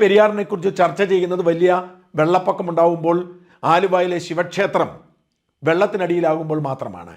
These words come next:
എന്നാൽ എറണാകുളം ജില്ലയ്ക്ക് കുടിവെള്ളം കൊടുക്കുന്ന, അവരുടെ ജീവൻ നിലനിർത്തുന്ന, അവിടുത്തെ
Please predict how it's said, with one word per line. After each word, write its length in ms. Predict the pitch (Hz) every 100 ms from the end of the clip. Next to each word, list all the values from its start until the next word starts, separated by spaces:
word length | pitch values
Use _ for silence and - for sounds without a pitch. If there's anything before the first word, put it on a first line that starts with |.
| -
എന്നാൽ 200 | 170 220 233
എറണാകുളം 440 | 185 226 254 247 233
ജില്ലയ്ക്ക് 360 | 185 185 180 196 -
കുടിവെള്ളം 520 | - 170 196 202 208 208
കൊടുക്കുന്ന, 380 | 170 147 147 151 180 220 - _ _ _ _ _ - 151
അവരുടെ 240 | 185 214 180
ജീവൻ 220 | 190 247 226
നിലനിർത്തുന്ന, 560 | 185 170 151 151 151 160 208 - _ _ _ _ _ _ -
അവിടുത്തെ 300 | 175 202 214